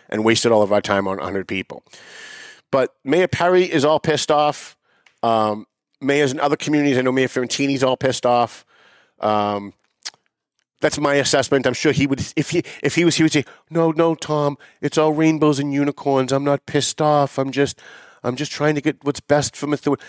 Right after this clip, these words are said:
Like, they have to, like, they have to, like, sugarcoat everything and use the pretty language of politics, which I, I find deceptive. I know they don't find it deceptive. They consider just the language of politics they have to use.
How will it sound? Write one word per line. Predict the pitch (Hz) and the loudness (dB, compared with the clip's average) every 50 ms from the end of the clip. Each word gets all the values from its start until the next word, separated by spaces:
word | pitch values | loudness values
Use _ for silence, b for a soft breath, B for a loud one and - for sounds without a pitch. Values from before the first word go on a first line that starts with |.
| B B - | B B -2
Like, | 147 139 | -2 0
they | - 175 | 2 2
have | 180 190 185 - | 2 2 2 2
to, | - 160 | 2 2
like, | 151 143 131 - - - - _ | 4 2 2 0 -6 -14 -20 _
they | 165 151 | 0 0
have | 156 151 - | 0 0 2
to, | - 143 | 2 2
like, | 135 123 113 - b b b b b | 2 2 0 -2 b b b b b
sugarcoat | - - - - 180 165 165 151 - - 156 160 156 | -6 -4 -2 0 0 0 0 -2 0 0 2 2 4
everything | 156 147 143 151 143 - - 143 139 135 135 135 | 2 2 2 -2 -4 -2 0 2 2 2 2 0
and | 131 127 131 | -2 -2 -2
use | 131 135 - | -2 -2 -2
the | 139 | -4
pretty | - - 143 139 | -6 -4 -2 0
language | 135 131 135 135 127 131 117 120 | 2 2 2 2 0 0 -2 -4
of | - | -4
politics, | - - 123 123 127 123 - - 117 - | -2 0 2 2 2 2 0 -2 -4 -4
which | - 117 - | -6 -6 -2
I, | - 143 151 151 - - | -2 -2 -2 -2 -2 -2
I | 147 165 | -2 -2
find | - - 151 143 135 | 0 0 -2 -2 -2
deceptive. | 120 113 - 135 127 - - 170 175 175 156 - _ _ _ _ _ _ | -2 -2 0 0 0 0 0 0 0 -2 -6 -14 _ _ _ _ _ _
I | 135 | 0
know | 151 147 | 0 2
they | 135 120 139 | 2 2 2
don't | 143 156 151 | 2 0 -2
find | - - 147 156 151 | -2 -2 -2 0 -2
it | 156 | -2
deceptive. | - 165 147 - 156 147 - - 160 165 156 - - b b b b b b b b b b b b _ | -4 -4 -2 0 -2 -2 0 0 -2 -2 -2 -6 -12 b b b b b b b b b b b b _
They | - 143 143 | -4 -2 -2
consider | - - 139 131 - 135 139 135 | -2 -2 -2 -2 2 2 2 0
just | - 135 113 - | 0 -2 -2 0
the | - | 0
language | 127 127 131 131 131 131 135 120 | 2 2 2 2 2 2 0 0
of | - - | -4 -2
politics | - 131 127 127 123 - 127 - | 0 2 2 2 2 0 -4 0
they | - 127 | 0 2
have | 123 120 - | 2 2 0
to | - 117 | -4 -4
use. | 123 127 135 131 | -2 -2 -2 -2